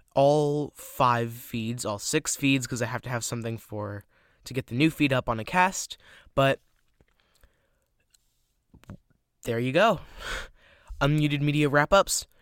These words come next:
coming soon to an area near you or a podcast player near you. Both of those work just fine.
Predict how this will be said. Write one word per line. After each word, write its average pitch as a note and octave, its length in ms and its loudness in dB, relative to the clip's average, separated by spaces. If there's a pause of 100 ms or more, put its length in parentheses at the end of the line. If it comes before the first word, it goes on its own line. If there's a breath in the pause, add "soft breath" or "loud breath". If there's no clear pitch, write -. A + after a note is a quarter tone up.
(240 soft breath)
coming B2+ 240 -2
soon D3 540 -2
to B2 120 -6
an A2 120 -6 (140)
area B2+ 640 -4
near A#2 540 -6 (100)
you G#2+ 400 -8 (840)
or A2+ 480 -2
a C3 80 -2
podcast - 680 -2
player G#2 240 -4
near G#2 200 -8
you. A2+ 360 -8 (640)
Both A#2+ 180 0
of A2+ 60 -12
those B2+ 240 0
work A#2+ 180 -4
just - 280 -2
fine. G#2 260 -6